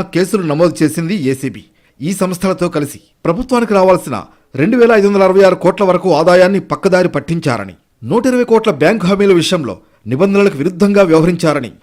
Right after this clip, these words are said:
వెంకటరెడ్డిపై ఏసీబీ కేసులు నమోదు చేసింది. ఆయా సంస్థల కార్యాలయాలతో పాటు అన్నమయ్య జిల్లాలో ఉన్న వెంకటరెడ్డి నివాసంలోనూ రెండు రోజులు సోదాలు జరిపి కీలక పత్రాలను సీజ్ చేసింది. రాష్ట్రంలో వైసీపీ ప్రభుత్వం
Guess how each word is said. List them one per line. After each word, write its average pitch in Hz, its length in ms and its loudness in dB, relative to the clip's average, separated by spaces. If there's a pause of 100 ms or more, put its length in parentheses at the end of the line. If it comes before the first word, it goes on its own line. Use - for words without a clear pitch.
(120)
వెంకటరెడ్డిపై 170 560 -2 (140)
ఏసీబీ 165 320 -2 (100)
కేసులు 175 300 0
నమోదు 139 400 -2
చేసింది. 120 320 -8 (420)
ఆయా 175 220 4
సంస్థల 196 380 -2
కార్యాలయాలతో 170 760 2
పాటు 139 260 -6 (320)
అన్నమయ్య 220 380 2
జిల్లాలో 190 340 2
ఉన్న 185 260 2
వెంకటరెడ్డి 190 420 -2
నివాసంలోనూ 175 580 0 (320)
రెండు 175 240 0
రోజులు 208 240 4
సోదాలు 175 400 2
జరిపి 151 300 -2 (180)
కీలక 214 280 0
పత్రాలను 165 480 -2
సీజ్ 170 380 -4
చేసింది. 107 360 -10 (360)
రాష్ట్రంలో 240 420 0
వైసీపీ 240 440 0
ప్రభుత్వం 196 440 0